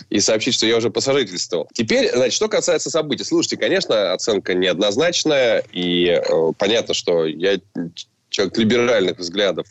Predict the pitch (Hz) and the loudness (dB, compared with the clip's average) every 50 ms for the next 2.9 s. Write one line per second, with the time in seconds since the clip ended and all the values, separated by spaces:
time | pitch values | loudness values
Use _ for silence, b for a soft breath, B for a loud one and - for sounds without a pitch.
0 | _ 87 85 82 80 80 82 82 80 82 82 82 82 90 85 82 82 - - 87 | _ -4 -2 -2 -2 -2 -2 -2 -2 -2 -2 -2 -2 -2 -2 -2 -4 -4 -4 -4
1 | - - 87 78 - - - 113 104 95 - - - 78 76 69 - - 80 82 | -4 -4 -6 -8 -6 -4 -2 0 0 0 0 -2 -4 -4 -6 -6 -6 -4 -2 -2
2 | 82 80 - - - 90 85 80 - 101 110 165 220 233 - - 139 107 | 0 -2 -4 -2 -2 -2 -2 0 0 0 0 2 0 0 0 0 0 -2